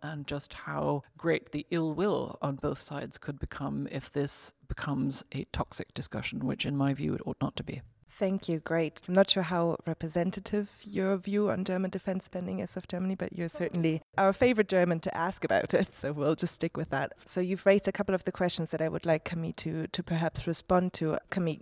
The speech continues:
Speaker 2: Constance mentioned the United Kingdom, and as we are in the F C O today, let's talk about this new spoiler and,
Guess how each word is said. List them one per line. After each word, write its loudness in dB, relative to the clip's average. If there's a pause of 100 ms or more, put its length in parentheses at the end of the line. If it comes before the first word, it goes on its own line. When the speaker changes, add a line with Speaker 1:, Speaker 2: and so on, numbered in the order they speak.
(100)
Speaker 2:
Constance 4
mentioned 4
the 4
United 0
Kingdom, -2
and -2
as -2
we 0
are 2
in -4
the -2
F -6
C -4
O 0
today, 0
let's -2
talk -2
about 0
this -4
new -2
spoiler 0
and, -8